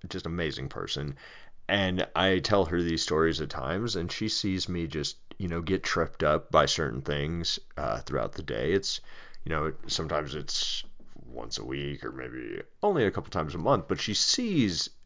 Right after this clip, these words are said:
how I react to certain things or how I shut down or even break down. Um, and I,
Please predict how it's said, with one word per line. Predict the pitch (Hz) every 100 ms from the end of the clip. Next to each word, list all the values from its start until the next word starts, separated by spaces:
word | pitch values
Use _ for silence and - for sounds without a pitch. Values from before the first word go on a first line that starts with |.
| -
how | - 165 147
I | 107
react | 92 110 190 151 -
to |
certain | 92 104 92 85
things | - 180 151 101
or | 80
how | 80 76
I | 78
shut | - 113 -
down | 143 160 131
or | 90 76 69 - - -
even | 92 85
break | 85 175 -
down. | 90 76 71 71 - - - - - -
Um, | 85 80 78 76 73 65 - - - - - - _ - _ - - -
and | 113 151
I, | 151